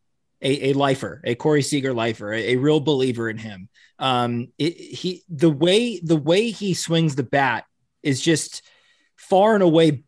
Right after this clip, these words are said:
better than most people in Major League Baseball. He's one of the best hitters in the game. Um,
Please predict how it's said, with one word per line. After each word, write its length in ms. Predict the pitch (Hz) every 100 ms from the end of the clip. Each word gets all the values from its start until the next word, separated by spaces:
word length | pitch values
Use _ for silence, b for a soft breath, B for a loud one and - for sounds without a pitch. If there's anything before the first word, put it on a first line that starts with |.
| _ _ -
better 360 | 139 160 160
than 380 | 147 143 139 131 -
most 500 | 156 151 147 - -
people 360 | 160 - 131
in 180 | 127 135
Major 240 | 139 131 123
League 200 | 135 123
Baseball. 460 | 113 - - 95
He's 220 | 120 156
one 240 | 147 156 170
of 40 |
the 60 | 170
best 320 | 143 147 -
hitters 320 | 147 127 127
in 140 | 143 131
the 80 |
game. 420 | 123 123 107 98 - b b b
Um, 500 | 123 117 110 110 113